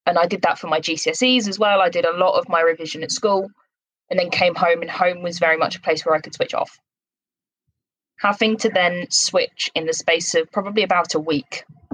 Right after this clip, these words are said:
from the idea of I can stay on site until later in the afternoon, the evening to get all this done, to, "Oh no, I've now got to do all of this in a space that I spent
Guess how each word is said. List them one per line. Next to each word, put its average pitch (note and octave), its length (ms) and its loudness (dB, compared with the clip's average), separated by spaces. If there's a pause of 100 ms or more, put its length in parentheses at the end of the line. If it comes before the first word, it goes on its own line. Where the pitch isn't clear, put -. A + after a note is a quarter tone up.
(320)
from F3 200 2
the E3 100 4
idea E3 400 4
of D#3+ 380 2
I E3 140 4
can D#3+ 160 -14
stay E3 180 2
on D#3 140 2
site E3 400 2
until D#3 500 0 (880)
later F3+ 460 0
in E3 80 4
the E3 200 2
afternoon, D#3 580 -2 (420)
the D3+ 80 -12
evening E3+ 500 0
to - 100 -10
get - 180 0
all D#3 120 -6
this D3 140 -2
done, D3 320 2 (560)
to, D#3 400 0 (1120)
"Oh E3 160 4
no, D#3+ 340 4
I've D#3 180 2
now D#3 200 2
got D3+ 180 0
to - 80 -12
do D#3+ 340 0 (140)
all F3+ 300 4
of D#3+ 180 -2
this - 300 -2
in D3+ 80 0
a D#3+ 40 -2
space D3+ 360 0
that - 160 0
I D#3+ 80 4
spent D#3+ 360 -2